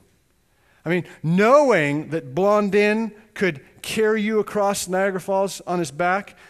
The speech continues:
is one thing. Climbing on his back is a whole different deal. There's a huge difference between knowing and doing. And Jesus says, "When we make that shift from knowing to doing, we will be blessed. We will experience a blessing."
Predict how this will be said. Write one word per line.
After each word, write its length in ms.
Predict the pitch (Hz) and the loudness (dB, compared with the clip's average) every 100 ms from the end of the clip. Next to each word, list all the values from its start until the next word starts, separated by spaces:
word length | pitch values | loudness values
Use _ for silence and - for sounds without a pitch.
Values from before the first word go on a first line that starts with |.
| - _ | -20 _
is 160 | 170 160 | -8 -4
one 200 | 226 240 | -4 -2
thing. 240 | 202 127 | -4 -4
Climbing 480 | - - 170 185 214 | -8 -6 -4 -2 -2
on 80 | 220 | -4
his 120 | 180 | -4
back 320 | 165 165 190 | -4 -4 -6
is 140 | 185 | -10
a 80 | 190 | -8
whole 600 | 156 - - 160 175 - - _ _ - | -10 -10 -8 -6 -6 -8 -16 _ _ -12
different 360 | 135 139 185 170 | -10 -8 -8 -10
deal. 300 | 220 208 110 _ _ _ _ _ _ _ _ _ _ _ _ _ _ _ _ _ | -10 -10 -14 _ _ _ _ _ _ _ _ _ _ _ _ _ _ _ _ _
There's 160 | - 156 | -10 -8
a 60 | |
huge 480 | 131 - 240 294 226 | -8 -6 -2 -2 -2
difference 500 | 233 214 165 123 - - _ _ _ - | -2 -2 -4 -8 -12 -18 _ _ _ -10
between 480 | 147 - 160 143 135 _ - | -10 -6 -4 -4 -6 _ -8
knowing 600 | 143 190 208 214 214 185 _ _ | -4 -2 -2 -2 -4 -8 _ _
and 180 | 156 156 | -8 -4
doing. 280 | 175 175 131 | -2 -2 -2
And 120 | 120 | -4
Jesus 340 | 139 254 254 - | -4 -2 -2 -4
says, 200 | 202 156 | -4 -4
"When 160 | 156 | -2
we 120 | 180 | -2
make 280 | 247 240 226 | 0 -2 -2
that 180 | 185 165 | -4 -4
shift 360 | - 285 240 - | -6 -4 -4 -4
from 200 | 175 151 | -6 -4
knowing 260 | 147 139 | -2 -4
to 80 | 127 | -6
doing, 340 | 117 131 139 151 _ | -10 -10 -10 -12 _
we 180 | 165 240 | -8 -6
will 140 | 214 | -4
be 140 | 156 147 | -6 -8
blessed. 680 | 120 160 208 240 202 - - | -8 -10 -6 -4 -4 -6 -6
We 120 | 175 | -6
will 80 | 165 | -6
experience 480 | 165 - 196 196 - | -6 -8 -4 -4 -6
a 40 | |
blessing." 600 | 143 151 202 - 196 123 | -8 -6 -6 -6 -6 -8